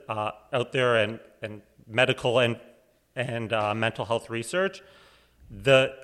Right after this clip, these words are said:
awareness piece I find to be, like, so much greater even than the,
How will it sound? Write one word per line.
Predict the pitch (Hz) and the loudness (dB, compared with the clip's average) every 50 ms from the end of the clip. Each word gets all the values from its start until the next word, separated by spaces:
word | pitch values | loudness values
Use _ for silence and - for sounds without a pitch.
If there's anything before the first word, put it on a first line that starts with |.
| - - | -2 2
awareness | 147 135 131 139 147 143 147 151 147 147 - | 2 4 6 6 6 6 6 4 2 0 0
piece | - 143 131 - | -4 -4 -2 0
I | 120 117 117 | 4 2 4
find | - - 135 135 139 143 139 139 | 4 2 2 2 2 2 0 -2
to | - 139 | -6 -8
be, | 110 117 117 120 - - - - - _ _ _ _ _ _ _ _ _ _ _ _ - 131 110 107 - - - - | -6 -4 -2 -2 -2 -4 -6 -18 -20 _ _ _ _ _ _ _ _ _ _ _ _ -20 -18 -18 -18 -20 -20 -12 -6
like, | 131 120 113 - - - - - - - _ | -6 -6 -6 -8 -14 -20 -20 -20 -20 -20 _
so | - - - - 147 143 | -14 -6 0 2 2 4
much | 139 131 120 - - | 4 2 2 0 -2
greater | - 123 104 107 120 143 165 175 | -6 -4 -2 -2 2 4 4 4
even | 170 143 131 120 117 123 113 | 4 2 0 0 0 0 2
than | 113 113 107 107 120 113 104 | 4 2 2 2 -2 -8 -6
the, | 110 120 113 | -2 -2 -2